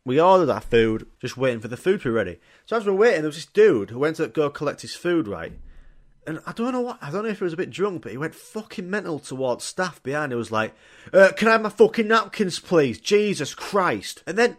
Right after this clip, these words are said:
Mackey's staff member, for some reason, got even more mad. And he got up to the, 'cause, like, a screen, isn't there, from covid, like a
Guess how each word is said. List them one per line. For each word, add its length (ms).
Mackey's 460
staff 380
member, 340
for 120
some 260
reason, 400
got 200
even 200
more 200
mad. 320
And 80
he 60
got 220
up 60
to 80
the, 120
'cause, 160
like, 140
a 40
screen, 400
isn't 120
there, 100
from 160
covid, 420
like 160
a 120